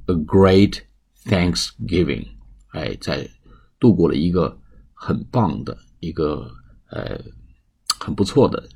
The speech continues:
Thanksgiving，就是感恩节，Thanksgiving Day，Thanksgiving，T H A N K S，后面加G I V I N G，Thanksgiving with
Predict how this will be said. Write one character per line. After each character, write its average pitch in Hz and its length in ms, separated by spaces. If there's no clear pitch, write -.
Thanksgiving， 101 1080
就 - 140
是 78 100
感 - 180
恩 95 180
节， - 280
Thanksgiving 87 960
Day，Thanksgiving，T - 1700
H - 240
A 90 160
N 90 260
K - 440
S， - 420
后 92 160
面 82 100
加 82 220
G 92 400
I 90 400
V 92 200
I 90 180
N 80 240
G，Thanksgiving 101 1800
with 120 380